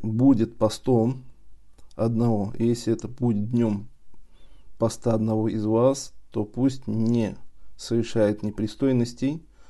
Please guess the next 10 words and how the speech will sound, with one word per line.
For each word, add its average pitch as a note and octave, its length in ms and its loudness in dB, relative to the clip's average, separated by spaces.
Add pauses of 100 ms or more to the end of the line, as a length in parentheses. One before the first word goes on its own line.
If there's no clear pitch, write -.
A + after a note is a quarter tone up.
(240)
ولا A#2 300 4
يصخب, A2 540 2
и A#2 160 -4
не A#2+ 160 2
кричит. - 400 -8 (1000)
«وَرَفَثُ D3+ 540 6
هُوَ C#3+ 480 8
فَاحِشُ A#2+ 1000 2
الْقَوْلِ». A2 500 2 (760)
Под C3 260 4